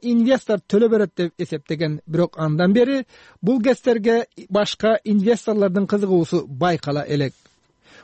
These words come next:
Урматтуу угармандар, сиздер Азаттын апта маалымат талдоо программасын угуп жатасыздар. Программабызды улантабыз. Уза бараткан жумада дүйнөлүк саясаттын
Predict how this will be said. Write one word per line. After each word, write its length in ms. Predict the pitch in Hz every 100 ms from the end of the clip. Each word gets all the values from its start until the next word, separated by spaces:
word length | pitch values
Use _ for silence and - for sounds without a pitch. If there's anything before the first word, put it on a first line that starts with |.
| -
Урматтуу 320 | 285 262 240
угармандар, 380 | 240 247 247 220
сиздер 240 | - 220
Азаттын 360 | 190 196 - 202
апта 180 | - 196
маалымат 340 | 190 190 190
талдоо 320 | 196 180 196
программасын 600 | 185 190 196 196 202 - 220
угуп 120 | 214
жатасыздар. 320 | 233 - 254
Программабызды 580 | 254 247 240 220 202 202
улантабыз. 560 | 196 190 190 160 139 _ _ _ - - - -
Уза 160 | 180 214
бараткан 400 | 269 262 311 262
жумада 380 | 302 285 285 233
дүйнөлүк 380 | 196 247 247 208
саясаттын 560 | 233 208 226 - 240